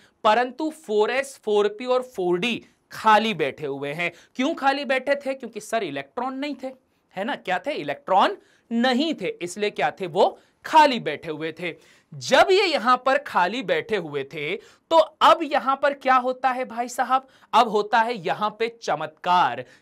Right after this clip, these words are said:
क्या चमत्कार होता है कि सर ये जो कोऑर्डिनेशन नंबर सिक्स लिखा हुआ है, तो इसका मतलब होता है कि सर यहां पर आते हैं छह लिगेंड्स।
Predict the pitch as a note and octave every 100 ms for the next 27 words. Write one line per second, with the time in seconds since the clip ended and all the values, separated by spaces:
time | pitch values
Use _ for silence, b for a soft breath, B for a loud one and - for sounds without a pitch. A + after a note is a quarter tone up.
0 | _ A#3 B3+ C4+ B3+ B3+ - B3 B3 B3
1 | B3 B3 A#3+ B3+ b b _ B3+ - D4
2 | D#4+ E4+ F4+ - - A#3 A3 A#3+ E4 E4
3 | D#4 E4+ D4+ C#4+ C4+ D#4+ D#4 - - F4+
4 | - D4 G#3 G#3 F#3+ F3 E3 D#3+ F#3+ B3+
5 | b b C4+ B3 - A3 - - D4+ C#4+
6 | B3 B3 C4+ B3 B3 C4 C4+ C#4 C#4 -
7 | C#4 B3 G3 G3 A#3 C4 C4+ C4 F#3+ G3
8 | F#3+ A#3+ B3 B3 - - B3 C4+ A#3 F3
9 | E3 G#3 F#3 C#3 -